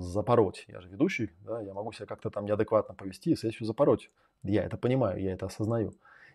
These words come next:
И в этом плане еще раз я скажу, что, конечно, я не буду говорить, что тут работает групповой процесс и что тут вот ничего не нужно. Это как раз то отличие, которое, э, очень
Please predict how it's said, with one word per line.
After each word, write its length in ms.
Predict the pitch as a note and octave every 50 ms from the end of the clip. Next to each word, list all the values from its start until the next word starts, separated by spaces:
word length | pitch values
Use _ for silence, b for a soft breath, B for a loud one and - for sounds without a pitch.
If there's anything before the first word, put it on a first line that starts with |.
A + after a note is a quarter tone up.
| b b
И 60 | A2+
в 60 | A#2+
этом 160 | C3+ C3+ B2
плане 400 | - C#3 C#3 C#3 C3+ B2+ B2 A2+
еще 180 | A2 - - C3
раз 120 | B2 G#2
я 40 | A2+
скажу, 220 | - - C3+ D3+
что, 140 | D#3+ - - -
конечно, 360 | - A#2+ B2+ C3+ - - A2+
я 120 | G#2+ G#2
не 100 | G2+ G#2+
буду 280 | G#2+ A2+ A2+ G#2+ G2+ F#2 F2+ F#2 F#2+
говорить, 280 | F#2+ F#2+ G2+ A2+ C3+ C3
что 420 | - - - G#2 G2 F#2 F#2 F2+ G2 _ _ _ _ _ _ -
тут 160 | - G#2+ -
работает 340 | G#2 G#2+ G#2+ G#2 G2+ G#2+ F#2+
групповой 340 | F#2+ G#2+ G#2 - A2 G#2 G#2
процесс 440 | G2+ G#2 G2+ - D#3+ G3+ - - -
и 60 | G#2
что 160 | - - -
тут 180 | - - B2 -
вот 160 | G#2 G#2 -
ничего 180 | G#2+ G#2 - A2+
не 60 | A2+
нужно. 220 | A2+ G2+ F2 F#2
Это 100 | F#2 F2
как 100 | - G2+ A2
раз 180 | A#2 A2+ - - _
то 120 | - B2+ A#2
отличие, 360 | A2 - C#3 D3 C#3+ C3 G#2+
которое, 380 | - G2+ - - A2 G#2+ G2 - b b b b b b b b b b b -
э, 40 | - G2 G2 F#2+ F#2+ F#2+ F#2+ F#2+ F#2 F#2+ - -
очень 380 | - A2 A2 - A#2 A2 G2